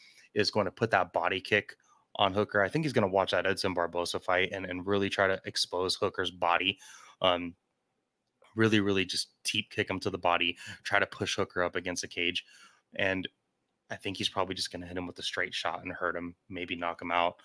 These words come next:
um, probably knock him out in the first or second round. I could see Hooker having a little bit of success with his grappling, but I just don't think, as good of a striker as Hooker is, he's got great knees, knees up the middle, stuff like that. How are you gonna knee a,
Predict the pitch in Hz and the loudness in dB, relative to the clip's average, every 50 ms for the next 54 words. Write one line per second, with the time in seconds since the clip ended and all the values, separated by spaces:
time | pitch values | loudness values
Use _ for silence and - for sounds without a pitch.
0 | - - - - _ - 90 90 87 87 87 85 - _ - - 92 92 87 92 | -20 -20 -20 -18 _ -2 -2 -2 -2 -2 -6 -8 -12 _ -6 0 2 2 2 2
1 | 92 90 90 87 - - 92 87 87 87 87 87 90 92 87 - - 90 87 - | 2 2 2 2 2 0 0 2 2 2 0 0 -4 -8 -8 -8 -10 -12 -10 -8
2 | - 92 - 90 85 - 98 - 104 104 104 101 101 98 - - - - - - | -6 -6 -4 -4 -4 -4 -2 2 4 6 6 6 6 2 -2 -10 -20 -20 -20 -20
3 | - - - 156 - 165 - - 185 175 196 190 - 185 165 180 180 170 170 160 | -6 0 0 0 0 2 0 2 4 4 4 4 4 2 2 2 2 0 0 0
4 | 156 160 160 151 151 156 151 - - 151 - - 156 151 - - 147 - 135 127 | 0 0 -2 0 0 -2 0 0 -2 -2 -2 0 2 2 2 0 0 -4 -2 2
5 | - 139 135 139 139 143 143 143 143 139 - - - - - _ _ - 113 113 | 4 6 6 6 8 6 6 4 4 2 -2 -8 -18 -20 -20 _ _ 4 6 6
6 | 117 123 190 196 - 220 208 165 - - 135 131 127 120 - _ _ _ _ _ | 6 6 4 2 4 4 4 4 4 4 4 4 4 2 -2 _ _ _ _ _
7 | _ _ _ _ _ _ _ _ _ _ _ _ _ _ _ - - - - - | _ _ _ _ _ _ _ _ _ _ _ _ _ _ _ -20 -20 -20 -20 -10
8 | _ - 143 139 120 120 120 117 _ _ _ _ _ - - 247 262 269 226 208 | _ 4 4 6 6 4 0 -4 _ _ _ _ _ 0 4 8 8 8 8 8
9 | - - - - - 123 123 113 - 120 117 107 104 - - 113 101 - - 107 | 6 4 4 4 6 6 6 6 8 6 6 6 6 4 4 2 4 4 6 6
10 | 107 107 107 101 - 131 135 226 220 196 151 117 - 117 117 117 117 110 101 98 | 6 6 6 4 0 0 2 2 2 2 2 2 6 8 8 8 6 4 4 4
11 | 101 98 98 98 101 104 98 - - - - - - - _ _ _ _ - 131 | 4 6 6 6 4 6 4 4 2 0 -20 -20 -20 -20 _ _ _ _ -4 2
12 | 127 143 156 147 147 147 - - 120 110 107 110 107 104 101 - - 107 - - | 4 6 6 8 6 4 4 4 0 2 4 4 4 4 2 2 2 0 2 2
13 | 107 101 - 117 120 117 120 151 190 220 226 190 175 170 139 120 113 110 113 117 | 0 4 6 6 6 6 4 2 2 2 4 6 6 8 8 8 8 8 8 8
14 | 113 104 104 | 8 8 6